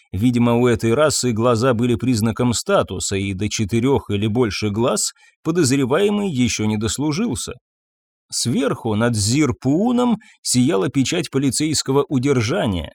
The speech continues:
Это означало, что Голован скован силовыми путами, из которых не может вырваться,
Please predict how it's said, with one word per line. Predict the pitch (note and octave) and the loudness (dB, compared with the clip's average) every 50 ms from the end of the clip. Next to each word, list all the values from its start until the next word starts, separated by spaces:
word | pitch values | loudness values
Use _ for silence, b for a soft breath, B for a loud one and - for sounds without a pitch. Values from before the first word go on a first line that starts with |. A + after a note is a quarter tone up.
| _ b b b b | _ b b b b
Это | - A2 A2 - A#2+ A2+ | -6 -6 0 2 2 2
означало, | G#2+ G2+ B2 B2+ B2 - - F3 G3 F#3 F3+ D3 | 4 4 2 2 2 2 0 -2 0 0 0 0
что | - - - A#2+ | -2 -2 -4 -2
Голован | A#2+ B2 B2+ C3+ C#3 D3+ F3 F3+ E3 C3 | 0 2 2 2 2 2 2 0 0 0
скован | - - - D#3+ D#3 B2+ B2 A#2+ | -2 -2 0 0 2 2 2 0
силовыми | G#2+ - A#2+ A#2+ B2 B2 A2+ B2+ B2+ A#2+ A#2+ A#2 | 0 0 2 2 2 2 2 2 2 2 2 0
путами, | - - A3+ G#3+ - G3+ F#3+ G3 G3+ F#3+ D3 G#2 F#2 - | -2 -2 -4 0 0 2 2 2 2 2 0 0 0 -2
из | A2+ G#2 - | -4 -4 -2
которых | - A2+ A2 G#2+ B2 A#2+ A#2 G#2 - | 0 -2 0 0 0 0 0 0 2
не | A#2+ B2+ | 2 2
может | B2+ B2+ A2+ G2+ G#2+ G#2 F#2 | 2 2 2 0 -2 -2 -2
вырваться, | G2+ C3 E3+ G3+ G3+ G#3+ F#3+ - - - G#3 G#3+ - | -2 -2 -2 0 -2 -2 -2 -2 0 0 0 0 -2